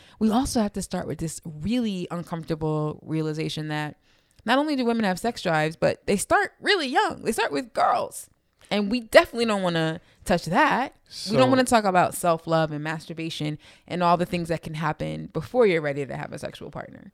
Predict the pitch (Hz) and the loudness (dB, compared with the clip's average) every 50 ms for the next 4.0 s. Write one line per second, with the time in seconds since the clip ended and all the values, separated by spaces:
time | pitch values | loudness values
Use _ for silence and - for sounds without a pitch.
0 | _ _ - - - 156 139 131 - 147 143 - - 185 185 180 - - - - | _ _ -14 -8 -4 -2 0 0 2 0 0 0 0 0 0 0 -4 -10 -18 -18
1 | - - - - - - _ _ _ _ _ _ _ _ _ _ _ _ _ _ | -18 -18 -20 -20 -20 -20 _ _ _ _ _ _ _ _ _ _ _ _ _ _
2 | _ _ _ _ - 117 120 117 117 113 - - 117 113 110 110 107 110 107 113 | _ _ _ _ -10 -6 -4 -4 -4 -6 -8 -8 -8 -6 -6 -6 -6 -8 -10 -14
3 | - - 123 117 113 110 110 101 101 92 95 95 95 90 - 98 95 92 95 98 | -12 -6 -4 -2 -2 -2 -2 -4 -6 -8 -8 -8 -10 -12 -14 -14 -14 -14 -14 -16